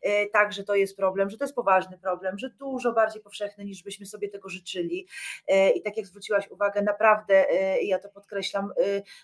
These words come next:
cholernie demokratyczny. To naprawdę już nie jest tak, że tylko jakieś wybrane grupki. To jest po prostu wszędzie, absolutnie wszędzie i naprawdę pewnie, pewnie każdy z nas, e, e, ma kogoś w swoim nawet dość bliskim otoczeniu, tylko sobie nie zdaje sprawy z tego. E,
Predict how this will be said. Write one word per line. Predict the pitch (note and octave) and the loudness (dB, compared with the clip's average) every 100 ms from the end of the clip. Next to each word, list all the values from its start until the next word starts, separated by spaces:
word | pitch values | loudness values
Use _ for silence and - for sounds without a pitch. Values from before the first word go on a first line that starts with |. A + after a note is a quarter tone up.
| _ | _
cholernie | C4+ B3 G3 G3 | 6 6 6 0
demokratyczny. | G3 F#3+ G#3 G3 F#3 - F#3 | -4 -4 -2 -2 -4 -6 -4
To | F#3+ C4+ | 4 4
naprawdę | B3+ A#3 G#3 F#3+ | 6 4 2 0
już | F3+ F#3+ | -6 -6
nie | F3+ | -6
jest | F3 | -4
tak, | F3+ E3+ | 0 0
że | E3 | 0
tylko | E3+ F3+ | -10 -6
jakieś | E3+ F3 E3+ | -6 -6 -6
wybrane | F3+ F3+ F3 E3+ | 0 2 2 0
grupki. | E3+ D#3 - - | -2 -2 -4 -4
To | C#4+ | 0
jest | C4 | 0
po | C4 | -4
prostu | A#3+ A#3+ | -8 -8
wszędzie, | A3+ - F3+ D#3+ D3+ D3+ - - - | -6 2 2 2 -6 -14 -16 -20 -10
absolutnie | A#3 - A#3+ F#3+ F3 E3+ | -8 2 4 4 2 -6
wszędzie | - F3+ F#3 F3+ | -4 -4 -4 -6
i | G3+ G3+ | -6 -4
naprawdę | G3+ G#3+ G#3+ G#3 | -2 0 0 0
pewnie, | G3+ G3+ G3+ G3+ G3+ - - - | -6 -6 2 2 2 -2 -14 -6
pewnie | G#3 F#3+ G#3 | -4 -2 -2
każdy | G3+ A3+ F#3+ G3 | 4 6 4 -2
z | E3+ | 0
nas, | G3 G3+ - | 2 2 0
e, | D#3 | 0
e, | F#3 D#3+ F3+ F3 | 2 2 2 0
ma | F3+ G3 | 2 2
kogoś | G3 F#3 F3+ | 2 -6 -10
w | - | -6
swoim | G3 F3+ | -4 -4
nawet | F3+ F3 F3 | -4 -2 -2
dość | F3 F3 | -4 -10
bliskim | F3+ - F#3+ | -12 -18 -12
otoczeniu, | F3+ F#3 F#3 F3 E3+ | -10 -6 -4 -4 -6
tylko | F3 F3 | -10 -18
sobie | F3 F3+ | -12 -10
nie | F3 | -8
zdaje | E3+ E3+ F3 | 0 2 2
sprawy | - E3 D#3 | 2 2 2
z | E3 | -2
tego. | E3 D#3 F3+ - - - - - | -4 0 0 -2 -10 -14 -2 4
E, | F#3 F#3 F#3 F#3+ | 6 6 6 4